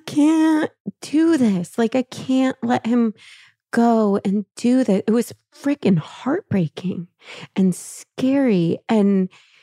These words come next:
I picked him up and they said he had a really hard day. And I freaking, again, called Rachel <laughs> in hysterics. And the next day was better. And it's just like you said,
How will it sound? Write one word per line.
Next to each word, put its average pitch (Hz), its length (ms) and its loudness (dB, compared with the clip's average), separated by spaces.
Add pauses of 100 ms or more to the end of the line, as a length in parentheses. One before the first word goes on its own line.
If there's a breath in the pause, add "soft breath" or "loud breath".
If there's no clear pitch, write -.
(280 soft breath)
I 196 120 2
picked - 360 -6
him 226 120 4
up 254 180 0
and 202 160 2
they 190 80 2
said 185 380 -2
he - 160 -4
had 202 120 2
a 208 80 0
really 208 320 0
hard 214 460 -6 (100)
day. - 480 -8 (600)
And 185 220 4
I 160 200 2 (720)
freaking, 180 760 -2 (220)
again, 170 500 2
called 185 260 -4
Rachel 180 500 0
<laughs> - 20 0
in 208 240 2
hysterics. 185 960 -2 (520 loud breath)
And 190 180 0
the 175 80 2
next 160 480 -4
day 180 160 -2
was 175 220 -8 (140)
better. - 460 -10 (880 loud breath)
And 185 240 0
it's - 240 -6
just - 400 -4
like 175 220 -2
you 175 100 -2
said, 165 540 -2